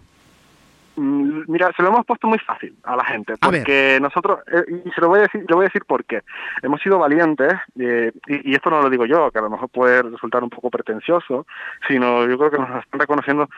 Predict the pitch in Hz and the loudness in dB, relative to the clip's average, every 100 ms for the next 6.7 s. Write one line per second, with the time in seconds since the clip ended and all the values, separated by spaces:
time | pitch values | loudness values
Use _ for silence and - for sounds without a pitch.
0 | - - 127 117 160 170 151 127 123 175 | -20 -10 -4 -2 0 0 2 0 0 -2
1 | 165 156 156 196 - - - - - - | -2 -4 -4 -6 -8 -18 -16 -16 -6 -2
2 | 151 180 220 233 - 185 147 156 175 147 | 2 2 4 2 2 -2 0 0 0 0
3 | 170 - 131 - 120 131 123 - 120 110 | -4 -6 -6 -2 0 0 0 -2 -4 -4
4 | 101 - 143 139 120 117 170 202 151 151 | -6 -2 0 2 2 2 2 2 2 2
5 | 151 135 120 113 110 117 135 120 113 107 | 2 0 0 -2 -4 -2 0 0 0 0
6 | 107 110 107 143 185 165 170 | -2 -4 -4 -4 -4 0 0